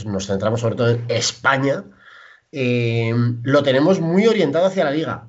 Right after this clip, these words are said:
Em, semana pasada, vuelta de las semis de Champions. Al final el Madrid parecía que quizá, pero no.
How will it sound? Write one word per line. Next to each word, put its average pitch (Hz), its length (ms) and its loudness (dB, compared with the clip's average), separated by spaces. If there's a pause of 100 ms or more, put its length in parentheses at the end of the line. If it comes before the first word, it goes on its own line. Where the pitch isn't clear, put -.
(280)
Em, 104 1120 -6 (760)
semana 147 440 -2
pasada, 156 720 0
vuelta 151 480 0
de 147 60 2
las 139 180 -4
semis 147 300 -4
de 135 100 -6
Champions. 131 580 -2 (1040)
Al 117 140 -2
final 135 260 2
el 143 60 0
Madrid 147 400 -2
parecía 123 520 -2
que 123 160 -10
quizá, 127 560 -4
pero 104 220 -4
no. 143 340 -4